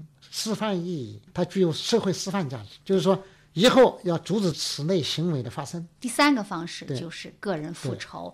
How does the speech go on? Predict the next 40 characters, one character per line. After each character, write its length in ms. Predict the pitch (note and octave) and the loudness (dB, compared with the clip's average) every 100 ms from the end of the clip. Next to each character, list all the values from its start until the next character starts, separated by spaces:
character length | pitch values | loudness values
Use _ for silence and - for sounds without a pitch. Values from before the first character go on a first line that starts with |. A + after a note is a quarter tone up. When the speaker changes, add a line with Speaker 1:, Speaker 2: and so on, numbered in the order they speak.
| - | -14
Speaker 1:
对。 80 | B2 | -12
对。 20 | |
嗯。 40 | G#2+ | -8
Speaker 2:
我 120 | G#3+ | -4
总 240 | G3+ F3 E3+ | -4 -4 -4
觉 140 | F3+ | -4
得 120 | G#3 | -2
这 220 | A#3+ C#4+ | 4 4
第 300 | A3+ - C#4+ | 4 4 6
三 400 | C4+ - D#4 D4+ | 6 6 8 8
个 120 | C4+ F3+ | 8 6
方 320 | - G3 G3 | 4 4 4
式， 240 | G3+ - | 2 4
如 160 | F3+ A#3+ | 4 4
果 160 | F#3 | 2
从 240 | E3 G3 G#3 | -2 0 0
一 80 | A#3+ | 2
个 80 | |
现 380 | C4+ - F#4 C4 | 2 2 4 6
代 140 | A3 E3 | 6 4
人 120 | E3 | 2
的 80 | F#3 | -2
角 220 | G3+ - | -2 -4
度 140 | F#3+ | -2
来 180 | F3+ D3 | -2 -2
看 180 | - A3 | -2 -2
的 80 | F#3+ | 0
话， 80 | |
我 160 | D3 G#3+ | 0 -2
总 220 | - D#3 | -2 -4
觉 160 | C#3+ C#3+ | -4 -6
得 100 | F#3 | -6
好 140 | E3+ | -6
像 180 | - G3+ | -6 -6
这 120 | G#3+ | -4
种 100 | F3 | -6
个 200 | D#3 D#4 G#3 | 0 2 4
人 180 | F#3 | 6
复 200 | G#3+ B3+ | 4 2
仇 260 | A#3 F3+ A#3 | -2 0 -2